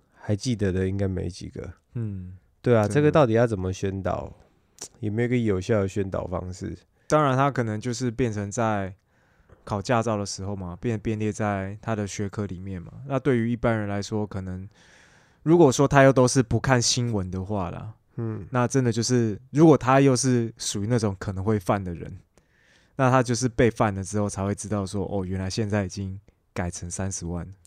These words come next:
Speaker 1: 我之前有个同事被抓了三次酒驾。
Speaker 2: 嗯。嗯。
Speaker 1: 我也是上班的时候，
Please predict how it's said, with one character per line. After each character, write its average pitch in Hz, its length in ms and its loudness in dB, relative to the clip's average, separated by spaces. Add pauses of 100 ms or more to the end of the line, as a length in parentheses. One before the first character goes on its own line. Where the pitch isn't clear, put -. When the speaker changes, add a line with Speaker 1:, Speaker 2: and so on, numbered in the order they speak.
(120)
Speaker 1:
我 117 100 0
之 135 80 0
前 165 100 8
有 127 80 6
个 117 80 4
同 104 320 -2
事 127 160 -2
被 120 160 2
抓 117 220 4
了 104 80 4
三 107 240 -2
次 101 140 -2
酒 85 200 -8
驾。 - 240 -6 (360)
Speaker 2:
嗯。 101 180 -8
嗯。 85 60 -12 (220)
Speaker 1:
我 160 100 8
也 156 140 10
是 143 120 2
上 127 260 6
班 113 160 2
的 101 120 -2
时 95 100 -6
候， 95 180 -2